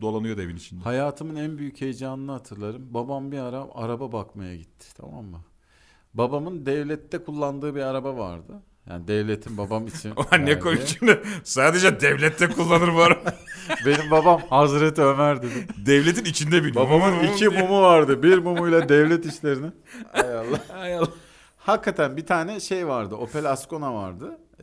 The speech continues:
Speaker 1: O ne lan,
Speaker 2: Ee,
Speaker 1: ilk defa duydum. Ascona mı?
Speaker 2: Eski
Speaker 1: Ha.
Speaker 2: tarihlerde işte. Ascona diye bir model. Onu kullanıyordu. Ve biz o arabayı çok sevdiğimiz için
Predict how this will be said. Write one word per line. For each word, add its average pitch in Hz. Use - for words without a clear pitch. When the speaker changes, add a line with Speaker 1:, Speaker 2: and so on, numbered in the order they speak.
Speaker 1:
O 117
ne 131
lan, 123
Speaker 2:
Ee, 120
Speaker 1:
ilk 113
defa 123
duydum. 113
Ascona 151
mı? 135
Speaker 2:
Eski -
Speaker 1:
Ha. 101
Speaker 2:
tarihlerde 85
işte. -
Ascona 123
diye 135
bir 123
model. 113
Onu 151
kullanıyordu. 131
Ve 160
biz 190
o 220
arabayı 202
çok 233
sevdiğimiz 127
için -